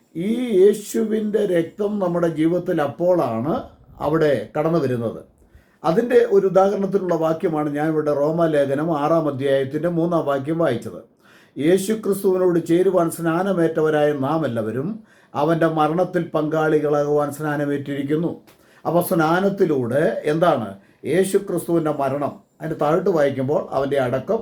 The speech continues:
അവൻ്റെ ഉയർത്തെഴുന്നേൽപ്പ്, ഇതിനോട് പങ്കാളിയാകുവാനുള്ള ഒരു സ്നാനത്തെക്കുറിച്ച്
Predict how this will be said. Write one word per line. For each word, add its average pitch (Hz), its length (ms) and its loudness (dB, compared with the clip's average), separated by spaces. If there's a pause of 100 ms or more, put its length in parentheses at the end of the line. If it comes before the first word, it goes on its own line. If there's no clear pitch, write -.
(160)
അവൻ്റെ 143 240 0
ഉയർത്തെഴുന്നേൽപ്പ്, 151 760 0 (500)
ഇതിനോട് 208 300 2 (100)
പങ്കാളിയാകുവാനുള്ള 175 960 2
ഒരു 147 140 -4
സ്നാനത്തെക്കുറിച്ച് 151 760 -4